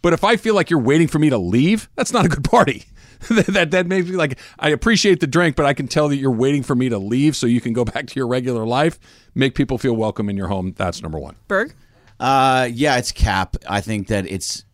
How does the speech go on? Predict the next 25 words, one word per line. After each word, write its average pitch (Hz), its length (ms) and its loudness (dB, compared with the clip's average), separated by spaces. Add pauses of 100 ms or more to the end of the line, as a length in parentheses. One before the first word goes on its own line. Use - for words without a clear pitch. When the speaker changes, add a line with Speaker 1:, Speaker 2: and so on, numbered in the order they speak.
Speaker 3:
there's 127 220 -2
a, - 40 -8 (360)
I 123 60 -8
mean, 131 120 -2
that 143 120 -2
it 147 160 -2
is 147 220 -2
very, 131 320 -2
very 117 240 -4
high 107 160 -4
up 113 120 -6
there. 123 120 -4
I 110 60 -4
think 147 200 -8
being 120 200 -4
good 113 160 -8
on 110 80 -8
the 104 80 -8
grill, 135 420 -4
being 113 240 -4
able 110 200 -8
to 95 180 -8
have 107 320 -4
things 107 460 -8
like 98 300 -6